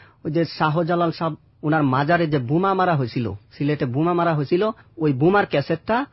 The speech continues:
নিয়ে আসছিল, ওইটা আমি বাজাইতাম। আর ওই যে সালাম সরকারের অ্যালবামটা হয়েছে, এইটা বাজাইতাম। অ্যালবামের পাঁচটি গান মুখস্থ করলাম। এখন আমি চিন্তা করলাম, সালাম সরকার যে গান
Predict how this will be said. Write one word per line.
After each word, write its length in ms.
নিয়ে 140
আসছিল, 360
ওইটা 180
আমি 120
বাজাইতাম। 500
আর 180
ওই 80
যে 120
সালাম 300
সরকারের 420
অ্যালবামটা 520
হয়েছে, 400
এইটা 240
বাজাইতাম। 480
অ্যালবামের 480
পাঁচটি 320
গান 280
মুখস্থ 340
করলাম। 440
এখন 200
আমি 180
চিন্তা 340
করলাম, 440
সালাম 260
সরকার 320
যে 120
গান 200